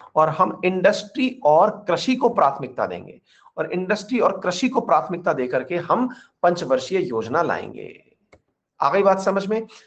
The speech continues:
तो साथियों, इसके लिए अब क्या हुआ, उन्नीस सौ अठहत्तर में, देखिए, ये लाई कब से कब तक के लिए गई थी, इसका समय पूरा हो रहा था सेवेंटी नाइन में,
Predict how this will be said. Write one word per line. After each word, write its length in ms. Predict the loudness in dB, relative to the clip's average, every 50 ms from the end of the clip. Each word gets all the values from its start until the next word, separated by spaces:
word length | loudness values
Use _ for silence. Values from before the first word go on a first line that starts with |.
| _ _ -2
तो 80 | -2 -2
साथियों, 580 | 0 2 2 2 0 0 -2 -2 -4 -4 -4 -6
इसके 320 | -8 -8 -6 -2 0 0 2
लिए 220 | 2 0 0 0
अब 220 | 0 -2 -4 -2 0
क्या 100 | 2 2
हुआ, 600 | 2 2 2 2 4 4 4 4 2 0 -4 -12 -20 _ _ _ -4
उन्नीस 400 | -2 -2 0 0 -2 -2 -2 0
सौ 80 | 0
अठहत्तर 680 | 0 2 0 -2 -2 0 -2 -4 -2 -2 0 0 2 2
में, 220 | 0 -4 -8 -8 -4
देखिए, 420 | -2 -2 -2 -2 -2 -4 -6 -6 -10 -18 -20 _ _ _ _ 2
ये 60 | 2
लाई 240 | 4 6 6 4 4
कब 160 | 4 2 0
से 160 | 0 0 0
कब 180 | 0 0 0 -2
तक 120 | -4 -4 -2
के 100 | 0 0
लिए 100 | 0 0
गई 100 | 0 -2
थी, 200 | -4 -6 -8 -8 -10
इसका 200 | -8 -6 -6 -6
समय 300 | -4 -4 -2 -2 -2 -2
पूरा 240 | 0 2 2 4
हो 120 | 4 4 4
रहा 120 | 4 4 2
था 40 | 0
सेवेंटी 480 | 0 2 2 4 4 4 2 0 -2
नाइन 320 | 0 0 0 0 -2 -4 -8
में, 160 | -12 -16